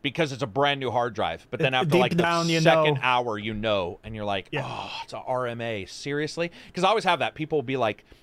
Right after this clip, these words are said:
Speaker 1: and we can get into this argument. I don't want to, but people will be like, "Man, you need to build your own system to learn shit." First,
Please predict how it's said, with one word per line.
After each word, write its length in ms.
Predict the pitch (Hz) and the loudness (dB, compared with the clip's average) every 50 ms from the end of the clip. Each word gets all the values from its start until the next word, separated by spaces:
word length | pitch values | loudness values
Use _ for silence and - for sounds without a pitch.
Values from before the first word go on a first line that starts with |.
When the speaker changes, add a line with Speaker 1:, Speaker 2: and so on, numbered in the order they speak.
| _ - | _ -4
Speaker 1:
and 120 | 151 180 | -2 -2
we 60 | 214 226 | -2 0
can 80 | 226 | 0
get 120 | 208 254 226 | 2 2 4
into 120 | 214 202 | 4 2
this 160 | 175 160 - 165 | 2 2 2 2
argument. 420 | 143 147 131 120 131 123 117 110 - | 2 2 0 -2 -4 -4 -4 -2 0
I 100 | 123 135 | 2 2
don't 140 | 131 120 110 | 2 2 0
want 160 | 104 101 101 | -2 -2 -4
to, 60 | 98 | -4
but 160 | 92 107 101 - | -4 -6 -6 -6
people 200 | 135 113 117 113 | -8 -10 -8 -6
will 40 | 110 | -4
be 60 | 113 | -2
like, 180 | 107 101 107 131 | -2 -2 -4 -4
"Man, 180 | 147 147 147 | -6 -6 -6
you 80 | 147 147 | -8 -8
need 160 | 156 165 143 | -8 -8 -8
to 60 | 131 | -8
build 240 | 120 131 135 139 135 | -6 -6 -6 -4 -4
your 80 | 139 135 | -4 -6
own 120 | 127 123 | -6 -6
system 340 | 117 - 139 - - 120 113 | -8 -10 -10 -8 -8 -8 -6
to 40 | 104 | -6
learn 200 | 107 110 113 107 | -6 -6 -6 -6
shit." 260 | - - 98 87 - | -8 -8 -8 -10 -8
First, 420 | - - 143 143 143 143 - - | -4 -2 0 0 0 -2 -4 -12